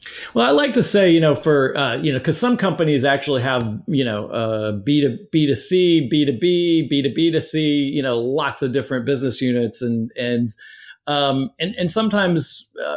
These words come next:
you know, uh, companies can, can, can feel a little, or customer experience leaders can feel overwhelmed by the complexity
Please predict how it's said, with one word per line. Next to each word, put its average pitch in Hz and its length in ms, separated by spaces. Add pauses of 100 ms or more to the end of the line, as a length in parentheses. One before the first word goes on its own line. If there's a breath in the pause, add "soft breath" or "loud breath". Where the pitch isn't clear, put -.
you 160 140
know, 135 260 (180)
uh, 92 300
companies 151 420
can, 131 300
can, 135 240
can - 220 (360)
feel 254 400
a - 0
little, 139 300
or 123 100
customer 156 300
experience 180 340
leaders 135 200
can 135 320
feel 151 260
overwhelmed 143 720
by 120 120
the 113 120
complexity 113 880